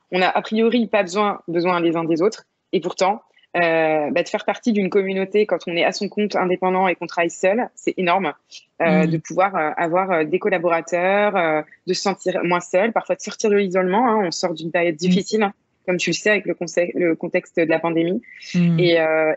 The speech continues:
Speaker 1: et ça, en fait, c'est hyper salvateur pour des indépendants. En gros, euh, concrètement,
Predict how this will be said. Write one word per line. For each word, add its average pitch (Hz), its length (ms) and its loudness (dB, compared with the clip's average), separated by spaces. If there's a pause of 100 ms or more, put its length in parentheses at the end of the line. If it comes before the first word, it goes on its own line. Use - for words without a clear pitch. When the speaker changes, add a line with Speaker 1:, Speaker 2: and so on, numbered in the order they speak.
Speaker 1:
et 170 80 0
ça, 185 200 0
en 180 60 0
fait, 180 180 -2
c'est 175 140 -2
hyper 202 220 -2
salvateur 175 600 0
pour 160 140 -6
des 156 140 0
indépendants. 156 400 -2 (360)
En 185 100 2
gros, 196 380 4 (320)
euh, 160 260 -2
concrètement, 190 640 0